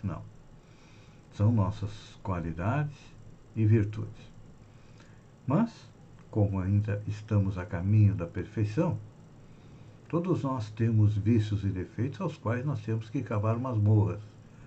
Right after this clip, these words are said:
para depois, no devido tempo, deixá-los presos e depois erradicá-los, que são eles que causam a nossa dor, o nosso sofrimento,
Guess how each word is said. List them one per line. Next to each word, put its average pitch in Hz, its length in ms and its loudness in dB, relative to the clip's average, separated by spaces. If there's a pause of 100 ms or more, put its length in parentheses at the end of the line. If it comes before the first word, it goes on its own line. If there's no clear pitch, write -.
(680)
para 85 240 -2
depois, 98 520 -2
no 98 140 0
devido 90 420 -4
tempo, 110 480 -2 (300)
deixá-los 98 520 -6
presos 139 600 2 (720)
e 101 60 0
depois 101 560 2 (400)
erradicá-los, 104 800 0
que - 100 -20
são 233 220 -2
eles 123 220 -2 (1040)
que 110 120 -2
causam 101 640 2
a 85 60 -4
nossa 90 340 -4
dor, 107 400 2
o 92 80 0
nosso 87 380 -8
sofrimento, 104 720 -2